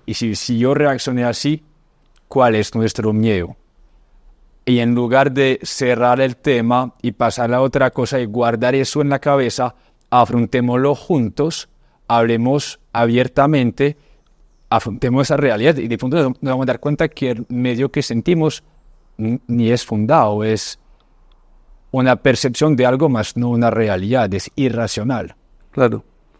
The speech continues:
Speaker 2: Sí, hay empresas de las que yo, digamos, he sido invitado a, a colaborar en procesos de,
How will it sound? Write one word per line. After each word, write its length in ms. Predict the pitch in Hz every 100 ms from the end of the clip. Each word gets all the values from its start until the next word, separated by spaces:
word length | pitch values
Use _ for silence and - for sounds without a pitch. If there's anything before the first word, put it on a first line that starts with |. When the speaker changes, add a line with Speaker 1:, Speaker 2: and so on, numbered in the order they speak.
| _ _ _ _ _
Speaker 2:
Sí, 120 | 220
hay 340 | 254 160 170
empresas 480 | 196 190 175 139 196
de 100 | 165
las 200 | 147 123
que 120 | -
yo, 120 | 123 127 123 _
digamos, 720 | - 180 151 151 151 151 131
he 480 | 143 139 135 139 139
sido 340 | 120 - 143 147
invitado 840 | 131 113 127 127 131 135 123 - _ _ _
a, 400 | 147 117 113 -
a 60 | 110
colaborar 600 | - 120 113 113 113 123
en 100 | 139
procesos 600 | 123 117 110 113 131 139
de, 300 | 123 113 95